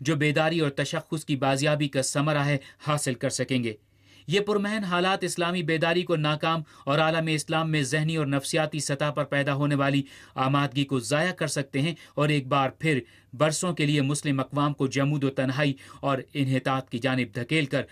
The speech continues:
ان کے کلیدی مسائل من جملہ امریکہ اور صہیونزم کی مداخلتوں اور جارحیتوں کے ذریعے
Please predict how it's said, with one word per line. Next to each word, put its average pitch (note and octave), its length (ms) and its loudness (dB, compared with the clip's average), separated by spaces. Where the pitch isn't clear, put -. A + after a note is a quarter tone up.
ان E3 200 0
کے F3 140 0
کلیدی F3 360 0
مسائل D#3+ 460 0
من D3+ 180 4
جملہ D#3 260 2
امریکہ D#3 480 2
اور D3 160 6
صہیونزم D#3 600 2
کی D3+ 120 -2
مداخلتوں C#3+ 640 2
اور D3 180 2
جارحیتوں E3+ 560 0
کے D3+ 80 -2
ذریعے D3+ 360 0